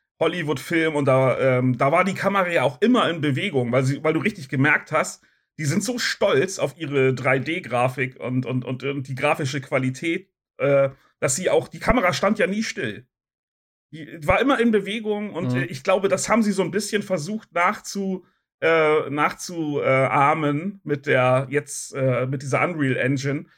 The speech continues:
Speaker 1: Aber das wirkt teilweise echt ein bisschen grob geschnitten und, und, und auch wirklich teilweise völlig sinnlos.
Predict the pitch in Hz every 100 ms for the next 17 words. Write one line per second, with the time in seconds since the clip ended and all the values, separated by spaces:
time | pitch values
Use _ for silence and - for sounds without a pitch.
0 | _ _ 135 151 135 170 208 - 180 175
1 | 160 147 - 131 143 127 123 143 131 120
2 | - _ _ _ - 160 214 226 - 202
3 | - 190 190 185 185 185 - 151 156 -
4 | 143 131 135 147 185 190 214 - 185 156
5 | 147 151 - 208 208 220 170 160 120 107
6 | 127 -